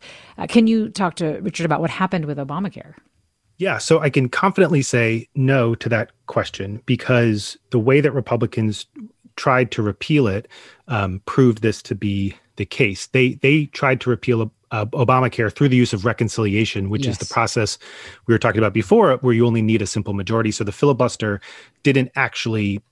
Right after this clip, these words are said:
Speaker 2: play any kind of major role in the ability to stop Republicans from repealing Obamacare. Um,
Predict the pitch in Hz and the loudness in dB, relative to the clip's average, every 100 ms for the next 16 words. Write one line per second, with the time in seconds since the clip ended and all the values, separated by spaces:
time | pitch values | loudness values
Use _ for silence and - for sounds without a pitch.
0 | _ _ - 123 110 101 123 _ _ _ | _ _ -2 0 0 -2 -6 _ _ _
1 | 139 117 110 107 98 107 104 95 110 107 | 0 0 2 0 0 0 0 0 0 2
2 | 107 - 123 107 101 101 - 113 101 104 | 0 -2 -2 -2 -4 -6 -6 -2 0 0
3 | 98 92 - 98 - 113 - 107 - 101 | -2 -4 -6 -6 -2 -2 -2 -4 -4 -4
4 | 101 - 95 - 104 101 - - - _ | -4 -4 -6 -6 -6 -6 -12 -20 -20 _
5 | 117 - 131 113 104 92 101 98 90 - | -4 0 2 4 2 -2 -2 -4 -6 -10
6 | 127 92 - - - - 135 107 95 104 | -12 -12 -18 -20 -20 -8 -4 -4 -4 -8